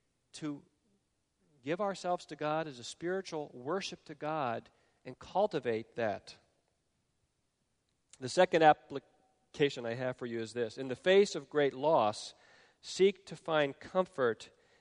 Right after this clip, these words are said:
in the absolute sovereignty and the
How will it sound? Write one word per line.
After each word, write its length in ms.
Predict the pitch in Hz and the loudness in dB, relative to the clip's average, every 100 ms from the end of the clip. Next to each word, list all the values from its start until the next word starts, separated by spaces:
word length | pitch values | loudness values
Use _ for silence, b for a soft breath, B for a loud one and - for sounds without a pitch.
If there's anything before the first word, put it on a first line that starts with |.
| b b | b b
in 140 | 143 | -6
the 160 | 139 143 | -6 0
absolute 840 | 143 180 - 180 170 165 160 - _ _ | 4 4 2 -8 -4 -4 -4 -8 _ _
sovereignty 1040 | - - 143 147 151 139 - 127 123 135 _ _ _ _ _ _ | -16 -6 -2 0 -2 -6 -6 -6 -6 -8 _ _ _ _ _ _
and 180 | 127 120 | -8 -8
the 140 | 120 | -10